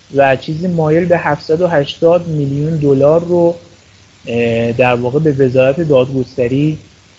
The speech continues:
اه، دادگستری اون کشور برگردونه، اه، و خودش هم حدود صد و پنج شش میلیون دلار جایزه دریافت کرده و حدود پنج سال هم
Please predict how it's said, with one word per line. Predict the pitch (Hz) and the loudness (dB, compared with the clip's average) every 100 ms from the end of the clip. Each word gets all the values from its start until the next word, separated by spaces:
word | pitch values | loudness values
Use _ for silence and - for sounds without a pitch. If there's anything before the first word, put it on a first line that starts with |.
| _ - | _ -14
اه، | 117 113 110 110 110 - - | -8 -4 -4 -4 -4 -8 -8
دادگستری | 131 131 131 127 143 135 170 | -4 -2 -2 0 2 2 0
اون | 170 | -2
کشور | 160 156 156 165 | 0 -2 0 0
برگردونه، | 160 156 151 143 127 117 110 117 107 101 _ _ _ _ _ _ _ - | 2 2 2 2 0 -2 -4 -10 -14 -18 _ _ _ _ _ _ _ -12
اه، | 113 110 113 123 | -8 -6 -6 0
و | 147 147 | 0 0
خودش | - 175 180 190 - | -2 0 2 2 0
هم | 185 190 190 170 | -4 -2 -2 -4
حدود | 143 156 175 | -6 0 2
صد | 175 - 165 | 2 0 0
و | 180 175 170 170 _ _ _ - 117 117 113 113 107 | 2 0 -2 -8 _ _ _ -12 -6 -4 -2 -4 -6
پنج | - 131 135 | -4 -2 -2
شش | - 165 - | -2 -4 -2
میلیون | 160 151 160 165 | 0 0 0 2
دلار | 160 151 147 147 143 | 2 4 4 4 2
جایزه | 135 127 123 156 | 2 2 2 0
دریافت | 185 170 160 151 - | 2 2 2 -2 -2
کرده | 139 131 127 127 120 123 | 0 0 0 -2 -2 0
و | 131 | -2
حدود | 131 139 151 175 185 - | -2 -8 -4 -4 -4 -10
پنج | - 170 180 190 | -6 -2 -2 -2
سال | - 185 180 | 2 2 2
هم | 180 | -2